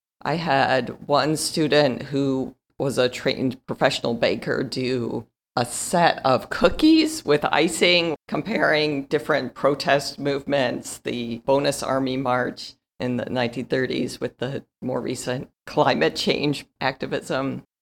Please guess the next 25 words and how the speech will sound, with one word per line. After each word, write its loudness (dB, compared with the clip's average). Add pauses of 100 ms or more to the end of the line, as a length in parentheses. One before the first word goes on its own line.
(160)
And 4 (120)
one -2
of -2
my 2
very 4
favorites 2
was 2 (300)
a 2 (100)
video 6
recording 2
that 2
a -2
student 0
did 2 (200)
showing 4
step 2
by 4
step 0
how 4
she -12
made 0
a 2
family -2 (100)
recipe. 0 (280)
And 2